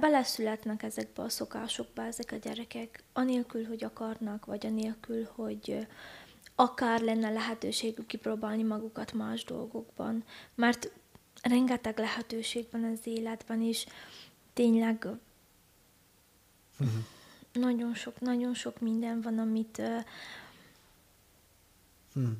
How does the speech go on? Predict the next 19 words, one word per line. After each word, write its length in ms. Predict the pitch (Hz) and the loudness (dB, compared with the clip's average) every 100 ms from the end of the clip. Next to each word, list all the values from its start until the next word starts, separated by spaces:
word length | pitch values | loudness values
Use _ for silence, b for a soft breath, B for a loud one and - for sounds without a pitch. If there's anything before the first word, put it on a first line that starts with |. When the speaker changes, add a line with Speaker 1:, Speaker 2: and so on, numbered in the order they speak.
| - - _ _ _ _ - B B B | -8 -20 _ _ _ _ -12 B B B
Speaker 2:
Szerinted 800 | - 160 160 170 175 175 165 - | 12 12 12 10 10 8 6 2
ma 340 | 139 143 151 | 10 10 10
egy 220 | 156 143 - | 8 6 8
cigány 340 | 151 143 139 | 8 10 10
fiatalnak 640 | 123 135 127 139 143 139 139 | 8 6 6 6 6 4 4
milyen, 280 | 143 139 123 127 131 143 147 | 6 8 8 4 0 -2 2
mik 260 | 160 175 175 | 6 8 8
a 60 | 131 | 8
lehetőségei? 1300 | 123 117 127 127 117 - 131 123 127 127 131 147 | 10 8 4 4 4 6 4 6 8 10 10 6
Elmondtál 680 | - 156 180 165 131 135 127 | 6 6 8 6 6 6 4
több 200 | 127 123 | 6 4
mindent, 580 | 120 120 120 127 139 143 B B B B | 6 4 6 6 6 4 B B B B
de 120 | 151 | 10
úgy 220 | 156 160 | 10 8
azért 520 | 165 147 165 165 165 - | 2 6 10 10 8 0
valamelyest, 1080 | 139 180 196 131 127 131 131 131 - - | 8 8 10 10 10 12 10 8 6 4
ö, 240 | 135 131 127 131 127 131 139 | 4 6 4 2 -2 -4 -4
szortírozzuk, 920 | 135 147 135 - 135 120 123 117 127 | 6 10 10 8 2 2 2 2 -2
hogy 120 | - | 0